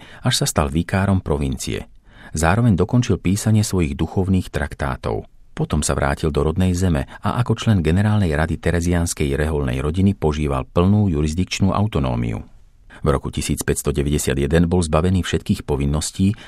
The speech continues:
a pripravoval sa na založenie novej provincie v Mexiku. Kým sa pripravoval na dlhú cestu s desiatimi spolubratmi,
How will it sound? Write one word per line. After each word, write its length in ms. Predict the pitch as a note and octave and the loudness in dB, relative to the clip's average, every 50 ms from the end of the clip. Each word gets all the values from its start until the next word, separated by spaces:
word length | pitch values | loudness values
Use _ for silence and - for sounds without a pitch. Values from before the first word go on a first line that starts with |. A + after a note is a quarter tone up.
| - - - | -18 -8 -4
a 120 | - E2+ | -4 -2
pripravoval 600 | - - G2 F#2+ - G#2 G#2 G#2 A2 A2 A2 G#2+ | 0 0 0 0 0 0 0 0 0 0 0 0
sa 160 | - - G2+ | 0 0 0
na 80 | G2 D#2+ | 0 0
založenie 480 | - - D2 D2+ D2+ E2 E2+ D#2+ D#2 D2 | 0 0 0 0 0 0 2 2 2 2
novej 440 | C#2 C#2 D2+ D2+ D#2+ F2+ F#2+ F#2+ | 0 0 -2 0 0 0 0 0
provincie 520 | - - C#2 C2 C#2+ D2 D2 D2+ - D#2 D2 C#2 | -2 -2 -2 -2 -2 -2 -2 -2 -2 -4 -2 -2
v 120 | D2+ D2 | -4 -4
Mexiku. 360 | - - - - - - - - - - - _ _ _ - - - - - - | -4 -6 -8 -8 -8 -10 -12 -12 -12 -18 -20 _ _ _ -20 -20 -20 -20 -20 -20
Kým 240 | - - - E3 - | -6 -2 0 0 0
sa 80 | - | 0
pripravoval 720 | B2+ - - D2+ - - F2+ E2+ F#2 G2 F#2+ G2 F2+ D#2 C#2 | -2 -2 -2 -2 0 0 0 2 2 2 2 2 2 2 0
na 80 | C#2 | 0
dlhú 320 | C#2 C2+ E2+ F#2 F#2 F#2 E2+ | 0 0 0 0 0 -2 -2
cestu 460 | - - D2 C#2+ - - - E2 D#2+ | -2 -2 -2 -2 -2 -4 -4 -4 -4
s 80 | C2+ A#1+ | -4 -4
desiatimi 480 | B1+ - - - C2 C2 - - C2 B1 | -4 -4 -4 -4 -6 -6 -6 -6 -4 -4
spolubratmi, 640 | - - - D2 D#2 C#2+ C#2+ C#2+ - - E2+ F2 | -4 -4 -4 -4 -2 -2 -2 -4 -2 0 0 0